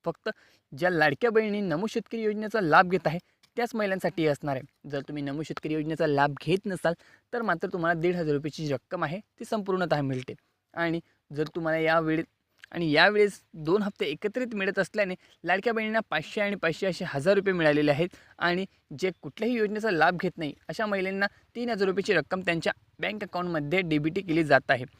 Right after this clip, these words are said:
त्यासोबतच बहुतेक लाडक्या बहिणींसाठी नवीन नवीन योजनेचा शुभारंभ देखील झालेला आहे आणि अर्थसंकल्पामध्ये लाडक्या बहिणींसाठी हा बजेटसुद्धा प्रस्तावित झालेला होता.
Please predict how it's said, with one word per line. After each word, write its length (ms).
त्यासोबतच 500
बहुतेक 380
लाडक्या 280
बहिणींसाठी 520
नवीन 220
नवीन 180
योजनेचा 420
शुभारंभ 460
देखील 280
झालेला 320
आहे 140
आणि 120
अर्थसंकल्पामध्ये 920
लाडक्या 300
बहिणींसाठी 420
हा 100
बजेटसुद्धा 540
प्रस्तावित 460
झालेला 260
होता. 200